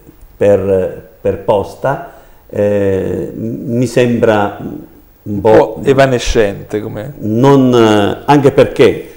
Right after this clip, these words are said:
Speaker 1: eh, non mi piace, a me personalmente non mi piace che si accusa che gli italiani all'estero,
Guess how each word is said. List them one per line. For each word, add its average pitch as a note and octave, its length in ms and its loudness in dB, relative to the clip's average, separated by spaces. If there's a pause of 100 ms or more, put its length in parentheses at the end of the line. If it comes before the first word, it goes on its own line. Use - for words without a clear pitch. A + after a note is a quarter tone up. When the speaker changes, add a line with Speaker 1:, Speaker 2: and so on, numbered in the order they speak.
(360)
Speaker 1:
eh, G2+ 760 0 (580)
non C3+ 280 4
mi C3 100 6
piace, G#2 560 4
a F2 100 -6
me G2+ 320 4
personalmente G2+ 680 0
non A2 180 0
mi A2+ 120 2
piace B2 640 -2 (240)
che A#2 140 2
si - 180 6
accusa C#3 800 2 (440)
che B2 160 2
gli A2+ 100 0
italiani B2+ 500 4
all'estero, B2 1000 2